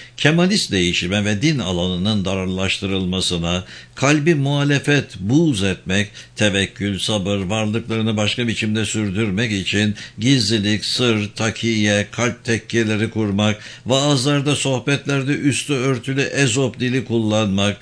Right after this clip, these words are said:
hıncı içinde tutmak esastı. Tarikatlar yasaklanıp tekkeler kapatılmış olabilirdi. Onlar inatla gül yetiştireceklerdi. Romanda dedenin torununa namaz kılmayı öğretmesi gibi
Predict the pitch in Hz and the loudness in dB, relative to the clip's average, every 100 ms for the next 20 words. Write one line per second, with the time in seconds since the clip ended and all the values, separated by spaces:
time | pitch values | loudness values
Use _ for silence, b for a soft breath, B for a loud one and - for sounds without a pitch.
0 | B B 110 107 92 90 92 92 98 90 | B B 0 2 2 0 -2 -2 -2 0
1 | 123 135 123 90 98 92 - 87 80 - | -2 -2 -6 -4 -2 -2 -2 -2 -2 -4
2 | 82 76 - - - - - B B B | -4 -6 -10 -20 -20 -20 -20 B B B
3 | B B 151 190 190 185 180 196 196 113 | B B 2 4 4 2 0 0 0 0
4 | 82 95 90 85 87 110 - 131 - 139 | 0 -2 -2 -2 0 0 0 -2 0 0
5 | 151 143 135 143 147 147 135 139 143 143 | 0 0 -4 -2 -2 -2 -2 0 0 2
6 | 160 170 110 95 - 85 80 90 76 92 | 2 2 0 -4 -4 -4 -2 -2 -2 0
7 | 85 92 - 101 92 85 139 143 127 120 | 0 0 -2 -2 0 2 2 4 2 0
8 | - 110 104 90 95 - 90 87 80 78 | -2 0 0 0 -2 -2 0 0 0 -4
9 | 76 - - - B B B B B 123 | -4 -10 -20 -20 B B B B B 2
10 | 175 208 208 202 175 180 185 196 185 160 | 6 6 6 6 6 6 4 2 2 2
11 | 170 165 165 165 143 147 165 - 101 92 | 2 0 0 0 2 0 0 -2 -2 -2
12 | 85 90 92 92 92 101 95 113 80 76 | 0 0 0 -2 -4 -4 0 0 0 0
13 | 90 | 0